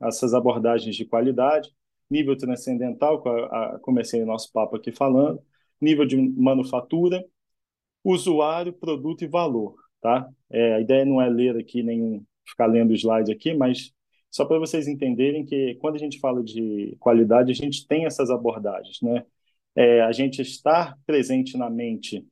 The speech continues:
dos clientes, potenciais clientes, por meio da nossa, da nossa marca forte construída, é, produzir produtos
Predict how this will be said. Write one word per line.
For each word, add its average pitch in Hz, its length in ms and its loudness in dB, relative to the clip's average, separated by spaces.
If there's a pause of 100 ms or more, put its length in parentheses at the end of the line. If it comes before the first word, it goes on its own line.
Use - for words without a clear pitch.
(160)
dos 120 260 4
clientes, 113 500 4
potenciais 113 500 2
clientes, 107 320 -2
por 110 160 -2
meio 113 180 6
da 107 100 0
nossa, 110 440 0 (480)
da 110 80 -2
nossa 113 260 0
marca 113 340 -2
forte 123 460 0
construída, 147 840 0 (460)
é, 113 440 6
produzir 143 800 0 (300)
produtos 127 800 0